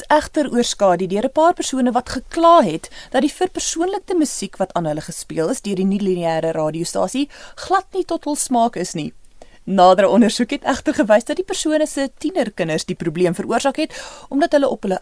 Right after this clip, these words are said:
ouers se rekeninge aangeteken het en toe na hiphop en E D M musiek geluister het. Die radiostasie het kommentaar gelewer dat die persone hulle profiele slegs moet herset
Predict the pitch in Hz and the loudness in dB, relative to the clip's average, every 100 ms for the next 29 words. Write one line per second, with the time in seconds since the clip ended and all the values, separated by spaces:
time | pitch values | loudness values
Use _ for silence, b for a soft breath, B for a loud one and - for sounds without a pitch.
0 | _ - 330 370 175 - - - 208 170 | _ 0 2 2 0 -2 -6 -4 -2 0
1 | 185 202 170 170 - 277 294 233 269 277 | 0 0 -2 -2 -2 -2 -4 -4 -4 -2
2 | 277 302 B B B - 339 339 330 302 | -2 -2 B B B -4 -2 -2 0 4
3 | 302 285 214 269 196 160 - 175 170 - | 6 6 4 0 0 -2 -2 -4 -2 -2
4 | 202 185 180 175 170 - 190 - 175 170 | -2 0 2 2 -2 -4 -6 0 2 2
5 | - 165 165 - b b b - 214 185 | 2 -2 -2 -6 b b b -4 4 6
6 | 185 180 - 208 226 254 226 262 277 311 | 6 4 2 4 4 0 -2 -2 4 4
7 | 339 339 277 294 302 254 262 311 - - | 4 2 0 2 2 2 2 0 -2 -6
8 | 294 330 370 349 - - 262 269 - 220 | -4 -2 -2 -2 -8 -6 -4 -4 -4 -4
9 | - 311 349 339 - - - - | -4 -2 0 -2 -2 -6 -8 -10